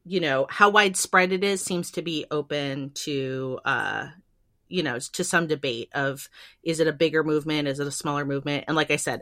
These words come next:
I've only read, like, a few articles <laughs> now about it, so I can't really speak to that. And that's not important. I guess what I wanted to talk about with it that got me thinking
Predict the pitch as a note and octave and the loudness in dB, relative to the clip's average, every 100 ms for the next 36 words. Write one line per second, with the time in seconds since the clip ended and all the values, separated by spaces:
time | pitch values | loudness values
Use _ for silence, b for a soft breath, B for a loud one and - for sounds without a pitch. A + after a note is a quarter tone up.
0 | - D#3 D#3+ D3+ C#3 C3+ C3+ B2+ - - | 0 0 0 2 2 4 2 0 0 -4
1 | D#3 C#3+ B2+ C3 - F#3 A3+ G#3 F3 E3+ | -2 0 0 0 2 4 6 8 6 6
2 | D3+ F3 D#3+ - D#3 C#3 - D3 D3+ C#3 | 4 4 0 -2 -2 -2 -6 -4 -4 -4
3 | - C#3 - D3+ B2+ F#3 C4+ B B B | -6 -10 -6 -4 4 4 4 B B B
4 | - C4+ D4+ G#3+ G3 G#3 D3 C#3 D3 F#3 | 6 6 8 6 6 2 2 2 4 2
5 | - C#4 B3+ F#3+ F#3 D#3+ D#3+ - D#3+ C3+ | 4 6 6 4 0 2 2 2 0 0
6 | D3+ D#3 - D3+ E3 D#3 D3+ - C#4+ C#4+ | -2 -4 -4 0 2 2 -2 0 0 0
7 | D#3+ C#3 C#3+ | -4 -6 -8